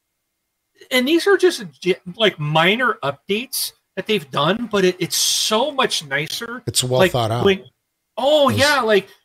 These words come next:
Speaker 1: when your game ends, you can just ready up, and you don't have to go back to the lobby anymore.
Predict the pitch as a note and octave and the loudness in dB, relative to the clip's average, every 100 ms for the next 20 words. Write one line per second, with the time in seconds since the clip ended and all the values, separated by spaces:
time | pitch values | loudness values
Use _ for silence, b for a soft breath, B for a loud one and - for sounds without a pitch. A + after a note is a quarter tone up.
0 | _ F3 G3+ A#3+ C4 A3 A3 A#3+ G#3 C#4+ | _ -2 0 0 -4 -2 -2 0 0 0
1 | G#3 G3+ - - _ - F#3+ E4 - F#4 | -2 -4 -8 -12 _ -8 -4 -4 -2 -2
2 | G#3 A#3+ - F#3 G#3+ A3 G#3+ D4+ C#4 - | 0 -2 0 2 2 2 0 0 -2 -6
3 | b b - F3+ G#3+ - F3+ G3 - G3+ | b b -6 -4 -4 -4 0 0 -2 -2
4 | G3+ G#3+ G#3+ F#3+ C#3 - F#3 F3+ G#3 C4 | -2 -2 -4 -2 -2 -2 -2 0 2 2
5 | A3+ C#3+ B2+ A2+ G#2+ - | 0 -2 -4 -6 -10 -16